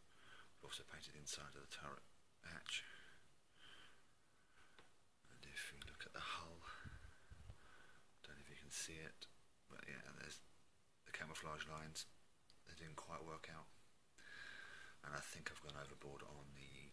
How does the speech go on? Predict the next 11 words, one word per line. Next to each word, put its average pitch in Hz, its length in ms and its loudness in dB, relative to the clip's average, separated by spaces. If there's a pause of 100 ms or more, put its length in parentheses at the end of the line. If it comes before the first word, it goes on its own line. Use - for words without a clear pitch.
chipping, 76 400 4 (1120)
which - 160 2
I 69 160 2
can 73 160 -2
dull 71 160 6
down 71 320 0 (400)
and 76 320 0
sort 76 320 4
out 71 160 2
with 73 240 0 (1400)
the - 80 6